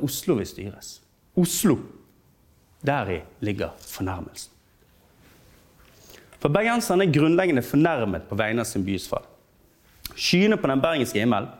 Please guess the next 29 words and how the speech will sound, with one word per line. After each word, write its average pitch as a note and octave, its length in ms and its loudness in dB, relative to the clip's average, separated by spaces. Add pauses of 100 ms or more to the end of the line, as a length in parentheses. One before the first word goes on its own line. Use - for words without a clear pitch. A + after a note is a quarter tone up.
(180)
det D3 80 4 (140)
er G#2+ 100 -4
hovedstaden. G#2+ 560 -2 (960)
Og D#3 80 2
dette F#3+ 320 2
utsynet, D3 560 2
mener B2+ 220 0
jeg, G#2+ 100 0
altså B2+ 160 -2
fant D#3 320 -2
sin G2 160 -2
form A2 460 0
gjennom F2+ 180 -2
det G2 120 -2
lange G#2+ 260 2
attenhundretallet, F2 720 -4 (540)
hvor C3+ 120 0
Bergen C#3+ 360 2
gikk D#3 200 0
fra G#2 180 -2
å G2 60 0
være B2 220 0
den C3 120 0
nest D#3 220 -4
største B2+ 280 0
byen B2 280 2
i F#2 80 -10
kongeriket A2+ 720 -2 (240)
Danmark-Norge, A2 800 0